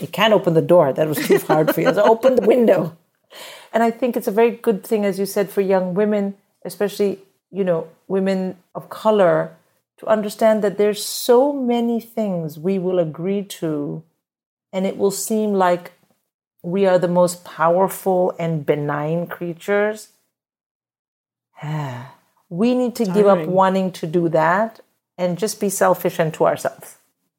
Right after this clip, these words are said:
Speaker 2: Well,
Speaker 1: That's
Speaker 2: I
Speaker 1: fine.
Speaker 2: just, I, I really
Speaker 1: But I
Speaker 2: feel
Speaker 1: don't
Speaker 2: like
Speaker 1: think that we have that option that easily, you know?
Speaker 2: Well, no, we don't. We, a lot of times we don't. I feel like,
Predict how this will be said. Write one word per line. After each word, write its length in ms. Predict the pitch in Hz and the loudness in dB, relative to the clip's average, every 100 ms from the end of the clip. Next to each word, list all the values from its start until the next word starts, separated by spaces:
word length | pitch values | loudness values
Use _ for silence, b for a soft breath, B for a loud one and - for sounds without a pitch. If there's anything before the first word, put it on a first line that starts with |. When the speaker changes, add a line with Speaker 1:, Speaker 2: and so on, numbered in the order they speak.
| _ _ | _ _
Speaker 2:
Well, 120 | 254 294 | -4 0
Speaker 1:
That's 40 | |
Speaker 2:
I 20 | |
Speaker 1:
fine. 100 | 330 | 0
Speaker 2:
just, 180 | 311 - - | -2 -2 -2
I, 180 | 254 - - | -2 -2 -4
I 60 | |
really 160 | 285 330 | -2 2
Speaker 1:
But 80 | 220 | 4
I 60 | |
Speaker 2:
feel 80 | 208 | 6
Speaker 1:
don't 40 | 226 | 4
Speaker 2:
like 80 | 185 | 4
Speaker 1:
think 120 | 220 | 2
that 100 | 208 190 | 2 4
we 120 | 202 | 6
have 120 | 190 | 6
that 140 | 185 | 4
option 380 | 180 180 - 170 | 4 2 0 0
that 120 | 156 | 0
easily, 340 | 160 151 147 151 | -2 -6 -8 -6
you 60 | 160 | -6
know? 180 | 170 190 - _ _ - | -6 -8 -12 _ _ -6
Speaker 2:
Well, 140 | 311 | -2
no, 180 | 311 269 | 2 2
we 160 | 247 | 2
don't. 240 | 247 262 208 | 0 0 0
We, 160 | 262 | -2
a 120 | - 220 | 2 2
lot 200 | 247 247 | 4 2
of 40 | |
times 180 | 233 190 | 2 0
we 80 | 180 | 0
don't. 260 | 175 170 | 2 2
I 60 | 156 | 2
feel 180 | 156 214 | 0 2
like, 260 | 175 165 | 2 0